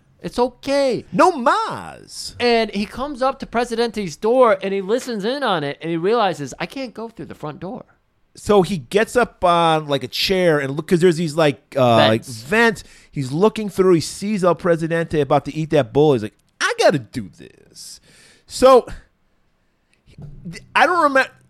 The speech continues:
Speaker 2: Do I, am I remembering wrong? It looks like he's taking the vent off.
Speaker 1: He
Speaker 2: But
Speaker 1: rips
Speaker 2: the,
Speaker 1: it off.
Speaker 2: But, but he, it's, it's not a vent. It's literally, like, a window into the room.
Speaker 1: Yeah, that's all it is.
Speaker 2: Yet somehow it becomes a vent.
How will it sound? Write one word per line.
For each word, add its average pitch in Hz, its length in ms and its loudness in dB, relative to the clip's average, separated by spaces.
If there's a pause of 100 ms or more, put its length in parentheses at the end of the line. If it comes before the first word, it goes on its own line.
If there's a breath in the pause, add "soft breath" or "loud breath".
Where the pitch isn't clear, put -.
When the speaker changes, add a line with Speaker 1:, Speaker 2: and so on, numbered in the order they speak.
(120)
Speaker 2:
Do 202 100 -2
I, 254 60 2
am 269 260 -2
I 262 80 0
remembering 285 400 -6
wrong? 269 180 -4
It 185 80 -6
looks 262 180 -8
like 294 100 -4
he's 254 160 -6
taking 220 420 -4
the 180 100 0
vent 165 460 -4
off. 165 300 4
Speaker 1:
He 127 80 -2
Speaker 2:
But 202 140 2
Speaker 1:
rips 233 80 8
Speaker 2:
the, - 60 -2
Speaker 1:
it - 60 -2
off. 107 240 -2
Speaker 2:
But, 240 240 4
but 240 140 2
he, 196 100 -4 (120)
it's, - 200 -16 (140)
it's 247 120 -6
not 294 200 4
a 294 40 6
vent. 330 460 0 (240 soft breath)
It's - 160 -6
literally, 320 460 -2
like, 269 160 2
a 208 40 6
window 214 600 4
into 220 340 -2
the 190 140 4
room. 226 480 6
Speaker 1:
Yeah, 196 160 2 (100)
that's - 160 -8
all 240 180 0
it 262 40 2
is. 247 100 -6 (200)
Speaker 2:
Yet 185 340 4
somehow 277 420 4
it 202 300 4
becomes 233 720 0
a 170 60 6
vent. 110 520 -2